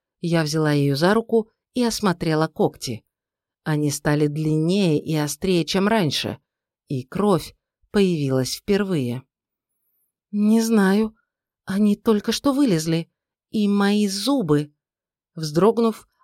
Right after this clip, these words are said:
она потерла челюсть другой рукой, стараясь не поранить лицо когтями. «Они болят».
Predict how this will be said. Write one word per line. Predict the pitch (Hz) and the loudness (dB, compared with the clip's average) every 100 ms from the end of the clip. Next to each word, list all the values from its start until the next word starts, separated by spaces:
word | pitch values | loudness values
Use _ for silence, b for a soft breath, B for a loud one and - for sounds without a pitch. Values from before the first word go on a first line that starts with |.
| _ | _
она | 214 233 | 0 0
потерла | 226 175 - 214 185 165 | 0 -2 0 0 2 -2
челюсть | - 214 202 180 | 0 0 0 -2
другой | 226 247 180 147 | -2 0 2 2
рукой, | 147 147 220 220 - _ _ | 0 0 0 0 -4 _ _
стараясь | - 233 233 226 214 | -4 0 2 2 2
не | 220 | 0
поранить | 208 190 196 202 202 190 | 2 0 2 0 -2 -2
лицо | 175 170 - 160 | -4 -4 -2 -2
когтями. | 170 170 - 208 139 127 143 _ _ _ _ _ _ _ - | -2 -6 -4 -2 -2 -4 -10 _ _ _ _ _ _ _ -4
«Они | 185 185 190 | 0 0 0
болят». | 185 226 311 226 - | 0 0 0 -2 -6